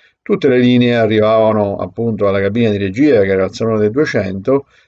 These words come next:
eh, attraverso anche collegamenti molto, molto lunghi, eh, stiamo parlando di, eh, anche centocinquanta metri, e parte di queste, di queste linee andavano sotto il selciato di Piazza della Signoria con dei tubi, eh, di piombo per, ovviamente, per ragioni di sicurezza.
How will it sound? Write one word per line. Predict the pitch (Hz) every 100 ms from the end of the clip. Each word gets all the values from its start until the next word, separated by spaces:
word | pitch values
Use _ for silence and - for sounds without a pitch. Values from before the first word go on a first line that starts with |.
| _
eh, | - 123
attraverso | 120 131 135 151 165 151
anche | 131 120
collegamenti | 107 107 104 139 139 107
molto, | 139 156 117
molto | 110 104
lunghi, | 107 151 135 101 92 - _ _ _
eh, | 110
stiamo | - 123 120
parlando | 110 117 127 110
di, | 107 113 110
eh, | 104
anche | 104 101 101 95 101 127 139 120
centocinquanta | 139 139 123 - 113 117 113 113
metri, | 110 98 90 110 143 _ _ - _
e | - 135 123 120
parte | - 170 165 - 123 113 107 104
di | 98
queste, | 104 139 135 110 104 98 98 98 98 95 95 101
di | 95
queste | 107 107 143
linee | 131 113 120 131 120
andavano | 110 110 120 120 113 104 101 - -
sotto | 104 - 123 -
il | 101
selciato | - 95 - 143 120 95
di | 95
Piazza | 95 117 113 101
della | 98
Signoria | - 151 151 110 101 98
con | 101 101
dei | 98
tubi, | 98 107 98 98 95 -
eh, | 101 98 98
di | 113
piombo | 98 92 92 95
per, | 95 90 87 87
ovviamente, | 98 98 92 92 87 98
per | - 107
ragioni | 104 95 98
di | 95
sicurezza. | 92 92 92 87 -